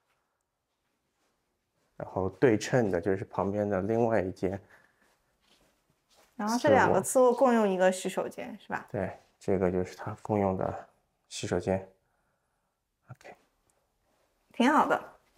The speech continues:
Speaker 1: 好。
Speaker 2: 整体状态很新。
Speaker 1: 是，我喜欢这上面的采光啊，它给我感觉上来还是非常明亮的。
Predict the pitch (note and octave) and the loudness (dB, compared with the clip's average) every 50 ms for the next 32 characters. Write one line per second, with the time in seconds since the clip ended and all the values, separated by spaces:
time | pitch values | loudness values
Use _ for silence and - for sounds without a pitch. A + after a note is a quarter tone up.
0 | _ - _ _ _ - - - - - - - - - _ - - C4+ D4+ E4 | _ -20 _ _ _ -8 -6 -6 -6 -6 -10 -20 -20 -20 _ 0 2 4 4 6
1 | D4+ A3+ G#3 C4+ C4 A3+ A3 A#3 A3+ G3+ G#3+ G3 - - - G3 F#3 F#3 A3 - | 4 4 6 6 6 4 4 4 2 2 2 0 -2 -4 -4 -2 -2 -2 -4 -6
2 | - _ - - - D3 A#2 G2 - - _ _ _ _ - C#3 C#3+ C#3 - G#2+ | -12 _ -12 -6 0 0 0 0 -2 -14 _ _ _ _ 0 0 0 2 4 4
3 | G#2 A#2+ A#2+ - C3 A#2 G2+ G2+ G2+ - - - F2 F2 - G2+ G#2+ A2 G2+ F2 | 4 4 4 2 2 2 4 2 2 0 -2 -6 -6 -2 0 2 2 2 2 0
4 | F2+ - - A2 G#2+ G#2+ - G#2+ G#2+ A2 A2 A2 A2 - F2 F2+ F#2 F#2 F2+ - | -2 -4 -4 -4 -4 -4 -2 0 0 0 2 0 0 -2 -4 -4 -4 -6 -4 -4
5 | A2+ G2+ F#2 F#2 F2+ - - G#2+ G2 F#2 - - - - - _ _ - B2 A#2+ | -2 -2 -2 -4 -6 -6 -2 0 0 0 0 -4 -16 -20 -20 _ _ -4 -2 0
6 | B2+ A#2 A2 G2+ F2+ F#2 G2 A#2+ A#2+ G#2 F2 - - | 0 0 0 -2 -2 -2 -2 -2 -2 -2 -4 -8 -12